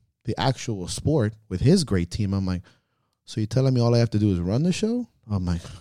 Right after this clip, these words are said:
"I don't have to M C or anything or worry about points or loading?" I'm like, "This is gonna be awesome."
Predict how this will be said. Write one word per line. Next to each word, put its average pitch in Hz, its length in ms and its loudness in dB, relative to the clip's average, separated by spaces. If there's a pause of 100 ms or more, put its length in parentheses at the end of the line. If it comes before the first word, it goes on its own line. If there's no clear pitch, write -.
(120)
"I 113 80 -6
don't 120 80 0
have 117 120 -2
to 95 120 -4
M 90 100 -4
C 151 300 0
or 139 40 4
anything 151 380 2
or 90 140 4 (680)
worry 104 180 6
about 92 260 -4
points 165 420 0
or 85 280 -2
loading?" 156 500 4
I'm 87 120 -10
like, 80 180 -8
"This 113 200 -4
is 87 80 -8
gonna 78 200 -10
be 73 300 -10 (680)
awesome." 82 420 -8